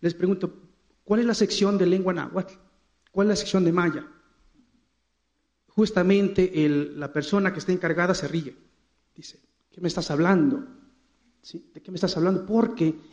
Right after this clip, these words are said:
es mínimo, es mínimo lo que se está publicando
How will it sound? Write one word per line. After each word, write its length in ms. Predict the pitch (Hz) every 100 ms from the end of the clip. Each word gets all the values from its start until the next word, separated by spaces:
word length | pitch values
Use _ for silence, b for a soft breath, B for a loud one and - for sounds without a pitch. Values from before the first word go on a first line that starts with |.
| -
es 460 | 208 - - - -
mínimo, 560 | 233 247 190 151 131
es 160 | 185 185
mínimo 320 | 214 240 208
lo 100 | 180
que 80 | 160
se 60 | -
está 220 | 196 185
publicando 800 | 170 160 156 180 170 165 165